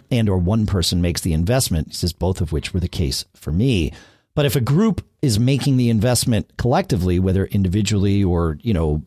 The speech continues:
separately, whatever, uh, he says, "This is definitely something I'd encourage people to consider." Yeah, it, this is, it, like, you really gotta think about this stuff. I mean, his scenario with, you know, other bands at a festival,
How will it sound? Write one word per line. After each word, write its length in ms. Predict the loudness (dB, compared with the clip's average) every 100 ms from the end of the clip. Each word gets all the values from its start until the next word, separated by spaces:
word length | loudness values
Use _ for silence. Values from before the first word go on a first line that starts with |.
| -6
separately, 640 | -4 -2 -2 -2 0 0
whatever, 560 | 0 0 2 2 0 -2 -6 -20 _ -4
uh, 200 | -2 -2 _ -6
he 60 |
says, 220 | -2 0 0
"This 140 | 0
is 100 | 0
definitely 380 | 0 0 0 0
something 340 | 0 0 0
I'd 120 | 0
encourage 460 | 0 0 0 -2 -2
people 240 | -4 -6
to 140 | -8 -8
consider." 640 | -6 -4 -2 -2 -2 -2 -6 -12 _ _ _ _
Yeah, 420 | -2 0 0 -2 -6 -4
it, 240 | -4 -2
this 220 | -2 -2 0
is, 320 | 0 0 -2
it, 260 | -4 -4 -2
like, 340 | -2 -2 -4 -12 _ _ _ _ -4
you 180 | 0
really 400 | 0 2 2 2
gotta 240 | 0 0 0
think 220 | 0 0
about 240 | 0 -2
this 160 | -2 -2
stuff. 480 | -2 -2 -4 -6 -8 -2
I 40 |
mean, 280 | 0 0 -2
his 460 | -4 -2 0 0 -4 _
scenario 520 | -4 0 0 0 0
with, 380 | 0 0 -2 -6 _ _ -4
you 100 | -2
know, 160 | -2 -2
other 200 | 0 0
bands 320 | 0 0 0
at 80 | -4
a 20 |
festival, 720 | -2 -2 -2 0 0 -2